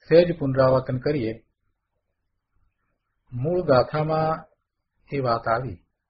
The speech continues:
ત્રણ ગાથા એક સાથે લઈ અને એ વાત કરવામાં આવી કે આત્મા રાગ, દ્વેષ આદિ ભાવોનો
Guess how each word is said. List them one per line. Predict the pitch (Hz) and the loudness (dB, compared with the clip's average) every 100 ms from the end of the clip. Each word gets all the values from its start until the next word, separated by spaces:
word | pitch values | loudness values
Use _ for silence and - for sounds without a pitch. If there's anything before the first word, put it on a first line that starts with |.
| _ _ _ _ _ _ _ _ _ _ _ _ | _ _ _ _ _ _ _ _ _ _ _ _
ત્રણ | 113 123 | -6 -4
ગાથા | 117 107 - 113 | -2 -2 -2 -4
એક | 110 | -4
સાથે | - 107 - 117 | -4 -6 -4 -8
લઈ | 127 110 | -8 -8
અને | 95 110 113 117 | -8 -10 -10 -10
એ | |
વાત | 120 107 | -6 -6
કરવામાં | 107 - 98 104 104 110 | -6 -12 -10 -10 -10 -12
આવી | 113 90 - _ _ _ _ _ _ _ _ _ _ | -12 -14 -20 _ _ _ _ _ _ _ _ _ _
કે | - 170 170 - _ _ _ _ _ _ _ _ _ _ _ _ _ _ _ _ _ _ _ | -6 -4 -4 -8 _ _ _ _ _ _ _ _ _ _ _ _ _ _ _ _ _ _ _
આત્મા | 131 127 - 156 156 160 160 - 135 | -4 -4 -4 -4 -2 -2 -4 -8 -8
રાગ, | 113 110 135 147 120 | -2 2 2 0 -6
દ્વેષ | 113 127 139 - | -6 -4 -6 -8
આદિ | 120 120 135 | -6 -6 -6
ભાવોનો | 131 98 104 127 139 120 | -6 -4 -4 -4 -4 -6